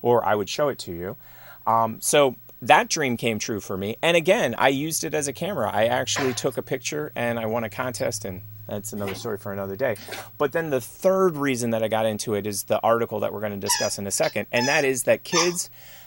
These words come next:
had no idea, none, zero, what the innards of a computer were.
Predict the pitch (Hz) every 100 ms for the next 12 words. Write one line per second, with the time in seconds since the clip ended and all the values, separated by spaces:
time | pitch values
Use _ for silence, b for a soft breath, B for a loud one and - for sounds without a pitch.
0 | - 139 123 117 160 247 302 330 277 269
1 | 240 240 247 139 185 - - - - 110
2 | 131 107 - - - - 101 139 120 95
3 | 101 B B B - 110 123 143 - -
4 | 127 127 - 175 160 123 120 113 110 117
5 | - 110 98 92 87